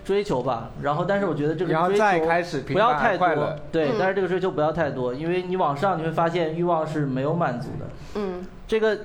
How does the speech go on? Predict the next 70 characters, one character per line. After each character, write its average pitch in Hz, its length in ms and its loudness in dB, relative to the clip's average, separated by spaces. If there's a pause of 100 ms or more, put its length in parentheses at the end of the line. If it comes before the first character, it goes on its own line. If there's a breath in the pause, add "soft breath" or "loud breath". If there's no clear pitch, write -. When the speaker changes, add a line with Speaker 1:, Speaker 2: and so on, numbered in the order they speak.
(140)
Speaker 1:
永 165 220 0
远 330 200 2
没 160 60 -2
有 147 140 2
上 139 240 -2
限， 127 180 -2
我 113 80 -6
觉 117 120 -12
得。 - 80 -10 (300)
Speaker 2:
对。 139 120 -4
Speaker 3:
是 127 160 -4
的， 160 240 -4 (200)
Speaker 2:
对。 156 120 -2
Speaker 3:
是 151 40 -4
的。 151 220 -6 (140)
Speaker 2:
对， 175 100 2
所 170 160 0
以 202 80 4
我， 156 180 0
我， 143 200 0
我 135 180 0
觉 147 160 0
得 160 100 2
就 170 200 -2
是 160 320 -2 (160)
现 220 200 -2
在 240 160 2
的 147 60 -4
状 160 260 0
态 147 200 0
是， 147 240 -2 (260 loud breath)
我 135 220 0
大 196 200 2
概 226 200 0
能 156 180 -2
买 135 180 0
的 127 120 0
东 147 200 -2
西 151 140 -4
我 127 100 -2
都 135 120 0
买 127 180 -2
得 110 100 -2
起， 127 360 -4 (100)
我 110 80 -8
觉 131 140 -2
得 160 100 0
还， 151 340 0 (760)
就 208 100 -2
是 190 320 0
还 156 140 0
挺 170 160 -4
开 156 200 -2
心 165 200 -4
的 160 80 -2
吧。 101 180 -6 (140)
Speaker 1:
对。 151 200 2
Speaker 2:
你 175 60 0
的 175 140 2
欲 247 160 -2
望 208 180 0
没 156 80 -2
有 151 180 0 (600 loud breath)
非 202 140 2
常 170 200 -2
快 214 300 2
的 151 160 2
往 127 180 -2
上 165 280 -2
涨。 117 180 -6